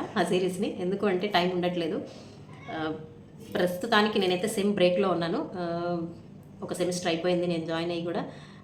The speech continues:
So, సబ్జెక్ట్ చెప్పటం, వాళ్ళ ఎగ్జామ్, ఎక్స్టర్నల్ ఎగ్జామ్ కూడా రాయడం అనేది జరిగిందనమాట రీసెంట్గానే. ఆ, దాని రిజల్ట్ అయితే ఇంకా రాలేదు. So, కొంచెం ఈరోజు అనుకోని సెలవు వచ్చింది కదా,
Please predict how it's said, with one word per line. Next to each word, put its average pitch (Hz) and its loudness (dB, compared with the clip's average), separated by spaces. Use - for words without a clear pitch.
So, 170 -2
సబ్జెక్ట్ 160 -2
చెప్పటం, 175 0
వాళ్ళ 160 0
ఎగ్జామ్, 170 0
ఎక్స్టర్నల్ 165 -2
ఎగ్జామ్ 160 -2
కూడా 165 -2
రాయడం 165 0
అనేది 165 -2
జరిగిందనమాట 160 -4
రీసెంట్గానే. 170 -4
ఆ, 180 0
దాని 170 0
రిజల్ట్ 175 2
అయితే 175 2
ఇంకా 170 0
రాలేదు. 160 -2
So, 160 -2
కొంచెం 202 2
ఈరోజు 175 0
అనుకోని 202 2
సెలవు 175 2
వచ్చింది 160 -2
కదా, 185 -2